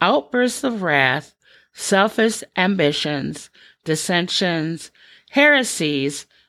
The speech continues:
envy, murders, drunkenness, revelries, and the like, of which I tell you beforehand,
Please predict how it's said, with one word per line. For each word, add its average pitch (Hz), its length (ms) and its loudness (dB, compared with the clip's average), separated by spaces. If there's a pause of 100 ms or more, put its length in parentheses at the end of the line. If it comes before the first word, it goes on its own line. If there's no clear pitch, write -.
(140)
envy, 170 760 0 (220)
murders, 151 800 0 (420)
drunkenness, 170 1040 -2 (380)
revelries, 143 1600 0 (480)
and 147 280 2
the 202 100 0
like, - 560 -2 (680)
of 220 220 0
which 254 240 0
I 202 160 2
tell 285 360 2
you 202 200 0
beforehand, 175 1120 0